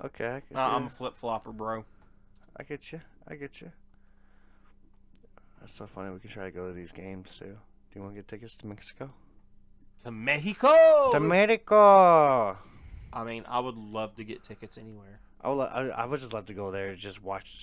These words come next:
Speaker 1: the showda-, Showdown Challenge. That sounds like, that sounds so much fun.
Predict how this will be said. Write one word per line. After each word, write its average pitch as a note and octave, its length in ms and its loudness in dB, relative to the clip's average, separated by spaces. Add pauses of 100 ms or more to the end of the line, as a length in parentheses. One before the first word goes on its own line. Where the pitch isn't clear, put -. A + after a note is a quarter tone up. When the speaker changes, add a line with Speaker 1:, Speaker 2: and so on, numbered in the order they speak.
Speaker 1:
the E2+ 60 -12
showda-, F#2 260 -14
Showdown G2+ 360 -12
Challenge. - 380 -20
That - 120 -16
sounds - 360 -16 (160)
like, - 120 -20 (100)
that - 140 -16
sounds - 280 -16
so - 320 -12
much - 160 -16
fun. D2+ 220 -18